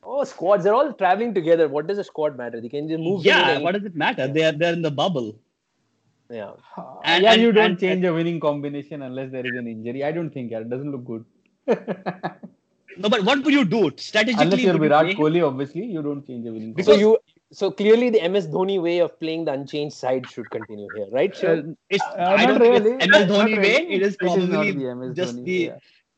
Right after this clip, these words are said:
Speaker 2: Yeah, yeah, yeah. But I, I
Speaker 3: M S
Speaker 2: think
Speaker 3: Dhoni
Speaker 2: it
Speaker 3: way would be you lose a test match, you still continue with the same guys, lose another test match, lose eight test matches,
Speaker 2: And,
Speaker 3: continue
Speaker 2: and,
Speaker 3: with the same guys.
Speaker 2: and,
Speaker 3: <laughs> That's it.
Speaker 2: and blame the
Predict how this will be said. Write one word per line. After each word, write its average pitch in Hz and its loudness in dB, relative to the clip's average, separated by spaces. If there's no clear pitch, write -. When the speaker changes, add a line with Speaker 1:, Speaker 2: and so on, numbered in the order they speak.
Speaker 2:
Yeah, 147 -2
yeah, 139 -2
yeah. 131 -4
But 233 0
I, 208 2
I - 0
Speaker 3:
M - 2
S 240 6
Speaker 2:
think 269 4
Speaker 3:
Dhoni 254 4
Speaker 2:
it 269 -4
Speaker 3:
way 294 2
would 285 -2
be 339 0
you 311 0
lose 226 -4
a 240 -4
test 214 -10
match, 233 -4
you 202 -10
still 208 -6
continue 190 -6
with 190 -8
the 190 -4
same 175 -6
guys, 175 -4
lose 190 -2
another 190 -4
test 180 -4
match, 180 -6
lose 214 0
eight 226 4
test 220 -4
matches, 196 -2
Speaker 2:
And, 226 4
Speaker 3:
continue 202 0
Speaker 2:
and, 240 2
Speaker 3:
with 226 -2
the 233 -12
same 202 -2
guys. 196 2
Speaker 2:
and, - -4
Speaker 3:
<laughs> - -20
That's - -20
it. - -6
Speaker 2:
and 214 4
blame 277 4
the 277 -2